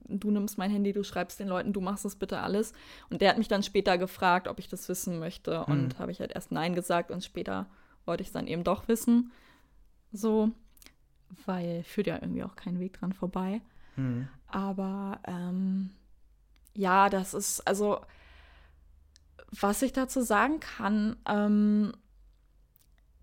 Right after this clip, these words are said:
Speaker 1: jetzt ist es zweieinhalb Jahre her und ich hab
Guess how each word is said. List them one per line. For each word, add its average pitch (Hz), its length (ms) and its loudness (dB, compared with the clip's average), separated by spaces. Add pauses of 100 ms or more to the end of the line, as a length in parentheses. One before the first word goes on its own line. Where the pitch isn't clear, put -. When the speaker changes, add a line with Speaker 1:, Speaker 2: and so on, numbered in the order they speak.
(760)
Speaker 1:
jetzt 214 280 0
ist 247 120 0
es 262 300 -4
zweieinhalb 294 640 2
Jahre 240 280 0
her 247 720 0
und 214 200 -2
ich - 180 -8
hab 240 180 -4